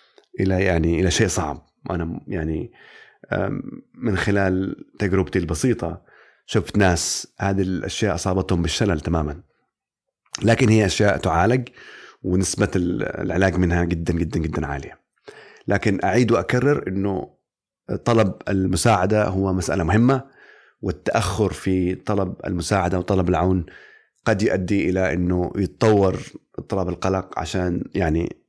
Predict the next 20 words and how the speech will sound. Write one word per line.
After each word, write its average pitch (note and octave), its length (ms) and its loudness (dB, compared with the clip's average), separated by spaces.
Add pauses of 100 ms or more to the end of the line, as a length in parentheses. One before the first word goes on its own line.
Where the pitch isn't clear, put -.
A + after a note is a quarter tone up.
(460)
ويصبح F#2+ 360 0
أكثر E2 280 -2
عمقًا. D#2+ 280 -4
يعني، D#2+ 180 -2
مثلًا F#2+ 240 0
لو F2 100 0
شخص - 300 -4
يعاني F2+ 280 4
من F2+ 120 4
نوبات F2 320 2
هلع F#2+ 320 2 (640)
وما F#2 760 -4
حابش F#2+ 360 0
إنه F2+ 420 2 (920)
يلاقي G2 240 2
حل D#3 180 4
للموضوع، G2 400 4
ممكن F#2+ 300 0
أيضًا F#2+ 220 2
يصاب F2+ 420 0